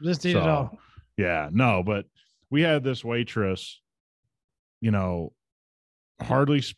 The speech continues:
Speaker 2: spoke any English, but we, you know, we've gone there before, and just, like, nobody ever talks about great service anymore. So that's why I wanna buy it, because it does exist. And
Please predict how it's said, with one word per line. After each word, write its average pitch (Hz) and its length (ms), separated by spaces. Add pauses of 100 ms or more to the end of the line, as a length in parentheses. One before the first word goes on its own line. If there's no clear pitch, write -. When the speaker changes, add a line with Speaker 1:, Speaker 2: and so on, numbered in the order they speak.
(260)
Speaker 2:
spoke 127 360
any 117 240
English, 104 640
but 98 140
we, 98 100
you 104 300
know, 90 100
we've 90 180
gone 110 240
there 113 120
before, 95 680 (560)
and 120 200
just, 127 280
like, 110 400 (360)
nobody 165 500
ever 135 280
talks 110 400
about 104 380
great 101 280
service 98 440
anymore. 117 360
So - 140
that's 127 200
why 117 160
I - 20
wanna 98 240
buy 73 300
it, 69 80 (100)
because 110 240
it 92 80
does 135 240
exist. 101 640 (1300)
And 110 680